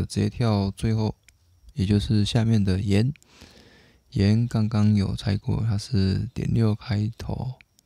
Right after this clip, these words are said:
然后方框口结尾的六零，六零的位置在六上。好，下一个我们看左边密字边猜的是二八，二八的位置在二下。好，接着呢，右边是一个横一，所以我们按下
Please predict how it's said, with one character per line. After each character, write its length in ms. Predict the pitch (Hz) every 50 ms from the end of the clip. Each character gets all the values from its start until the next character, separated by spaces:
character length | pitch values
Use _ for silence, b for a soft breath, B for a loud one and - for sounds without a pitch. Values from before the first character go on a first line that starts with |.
| _ _ _ _ _ _ _ _ _ _ _ -
然 120 | - 107 110
后 200 | 107 98 98 98
方 200 | - 110 107 107
框 380 | 107 - 107 101 101 104 104
口 260 | - - - - - -
结 160 | - 98 98
尾 120 | 98 95 -
的 140 | - - -
六 220 | - - 131 123 107
零， 160 | - - - -
六 160 | 117 113 107
零 120 | 101 95
的 80 | 95 95
位 100 | 95 95
置 100 | 98 101
在 220 | - - 101 95 98
六 200 | 101 95 98 101
上。 280 | - - - 95 92 - _ _ b b b b b b b b b b b b b b b b b b b b - - - - - - _ B B B B B B B B B B B B B B B
好， 320 | B - - 135 143 147 139
下 240 | - 143 139 139
一 100 | 135 127
个 140 | 117 110 104 98
我 60 | 95
们 160 | 92 95 98
看 560 | - 110 113 110 104 101 95 95 101 104 107
左 120 | - - 120
边 160 | 120 127 135
密 140 | 143 139 131
字 100 | 139 131
边 320 | 131 - 117 113 113 113
猜 180 | 117 117 107 104
的 100 | 104 104
是 120 | 107 - -
二 180 | 131 117 104
八， 300 | 107 - - 101 98 98
二 120 | 98 113 107
八 200 | 107 - 104 101
的 60 | 98
位 80 | 95 95
置 40 | 101
在 140 | - - -
二 140 | 110 113 110
下。 300 | 104 - - - 127 131 - _ _ _ _ _ - - _ _ B B B B B B B B B B B _
好， 200 | - - 117 117
接 160 | 127 135 131
着 180 | 131 - 120 110
呢， 360 | 107 104 101 101 104 104 107 113
右 160 | 110 110 104
边 360 | 104 - 107 107 107 107 104
是 300 | - - - 98 95 98
一 180 | - 101 92 95
个 240 | - - - 110
横 240 | 98 104 101 101 101
一， 260 | 98 98 98 101 101
所 160 | 107 - - 95
以 20 |
我 60 | 98
们 80 | - 117
按 20 |
下 60 | 113